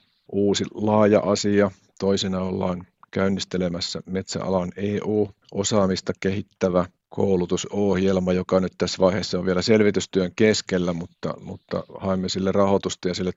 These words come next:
tuntuu olevan alalla vahvaa kysyntää, ja nähdään sille hyvinkin paljon tarvetta. Ja sitten me ollaan tietysti viimeisen kymmenen vuotta kehitetty koko metsäalan koulutusta, eli,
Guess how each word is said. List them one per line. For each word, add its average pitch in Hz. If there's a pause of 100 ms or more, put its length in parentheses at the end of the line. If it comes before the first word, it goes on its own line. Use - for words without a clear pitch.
tuntuu 92
olevan 90
alalla 92 (320)
vahvaa 95
kysyntää, 101
ja 90
nähdään 92 (240)
sille 95 (120)
hyvinkin 95
paljon 90
tarvetta. 98
Ja 87
sitten 104
me 113
ollaan 117
tietysti 110
viimeisen 113
kymmenen 110
vuotta 92 (260)
kehitetty 98
koko 113
metsäalan 85
koulutusta, -
eli, 85